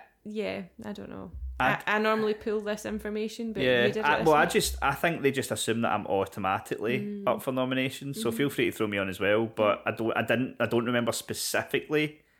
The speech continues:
Speaker 1: Okay.
Speaker 2: being nominated.
Speaker 1: I think I did get nominated, right enough.
Speaker 2: Was that this week, though?
Speaker 1: I think it was.
Speaker 2: For your
Speaker 1: After
Speaker 2: Tommy K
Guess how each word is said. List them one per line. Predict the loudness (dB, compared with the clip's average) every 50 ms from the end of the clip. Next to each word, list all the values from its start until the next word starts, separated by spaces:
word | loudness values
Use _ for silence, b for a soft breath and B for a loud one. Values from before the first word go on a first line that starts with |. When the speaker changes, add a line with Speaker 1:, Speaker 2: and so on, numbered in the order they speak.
| b b b b -18
Speaker 1:
Okay. | -18 -16 -6 -4
Speaker 2:
being | -2 -2 0 0
nominated. | 2 2 2 2 0 -2 -4 -4 -4 -6 -6 -8
Speaker 1:
I | -6
think | -6 -8 -8 -8 -8
I | -10 -12 -12
did | -10 -12 -12 -12
get | -12 -12 -12
nominated, | -10 -10 -10 -10 -10 -10 -12 -12 -14 -16 -16 -14 -14
right | -14 -14
enough. | -14 -14 -16 -16 -18 _ _ _ _ _ _ _ _ _
Speaker 2:
Was | -12 -8 -4 -2
that | -2 0 0
this | -2 -6 -6 -8 -8
week, | -8 -6
though? | -4 -6 -6 -6 b b b b b b b b b b b b b b b _ _ _ _ _ _ _
Speaker 1:
I | _
think | -20 -20 -20 -20
it | -20 _
was. | -18 -16 -16 -16 -16 -16 -12
Speaker 2:
For | -6 -6
your | -6 -6
Speaker 1:
After | -2 -2
Speaker 2:
Tommy | -2 0 0 -2
K | -2 0 0 2 2 2 0 -2 -8